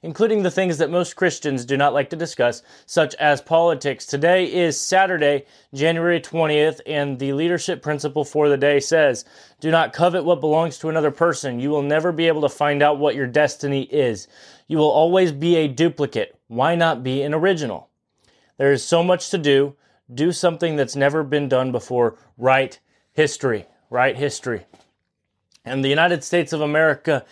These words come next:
is a place where history can be written over, uh, be written over and over and over and over and over again. It's happened all over the place in the United States of America again. And right here, right now in the United States of America,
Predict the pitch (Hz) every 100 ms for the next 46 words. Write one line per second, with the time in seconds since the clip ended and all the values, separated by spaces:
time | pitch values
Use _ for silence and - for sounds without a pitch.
0 | - - 156 147 - 160 175 139 - -
1 | _ - 147 143 131 - - - 202 -
2 | - 160 143 147 135 135 131 165 151 135
3 | - 165 180 165 170 - _ _ 147 151
4 | 147 135 147 147 165 156 - 175 185 175
5 | 190 156 135 143 165 165 170 170 143 127
6 | 147 160 151 165 143 135 151 139 139 131
7 | 127 135 131 117 123 117 - 147 139 135
8 | 127 - 143 160 147 139 147 - 139 131
9 | - - - - 147 143 139 143 139 -
10 | 151 143 143 139 131 139 143 135 135 139
11 | 117 147 143 131 120 156 170 127 156 147
12 | 147 143 147 160 139 143 143 143 - 143
13 | 139 135 135 135 127 123